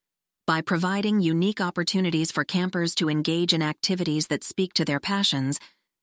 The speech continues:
we can create an environment that feels like a true home away from home. So here's to the power of food and the incredible connections it can create.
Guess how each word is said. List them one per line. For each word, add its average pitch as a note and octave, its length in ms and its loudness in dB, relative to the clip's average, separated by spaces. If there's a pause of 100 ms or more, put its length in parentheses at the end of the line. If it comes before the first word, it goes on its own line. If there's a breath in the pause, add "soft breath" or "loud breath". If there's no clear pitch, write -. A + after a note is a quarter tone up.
(200)
we G3 100 2
can A3 180 2
create A#3+ 400 0
an G#3+ 100 2
environment F#3 580 2
that D3+ 160 -4
feels F#3+ 440 -2
like D3+ 180 -4
a - 40 -2
true A3+ 420 -2
home F#3 300 0
away D3+ 220 0
from D3+ 220 -2
home. D#3 360 0 (760)
So C#3+ 160 0
here's D#3 360 0
to D#3+ 100 2
the C#3+ 120 -2
power E3+ 420 -2
of C#3 100 -2
food E3 420 0 (280 loud breath)
and F3+ 120 4
the F3 140 2
incredible F3 640 -2
connections F3 640 0
it C#3+ 100 -6
can D3 160 -2
create. C#3+ 480 0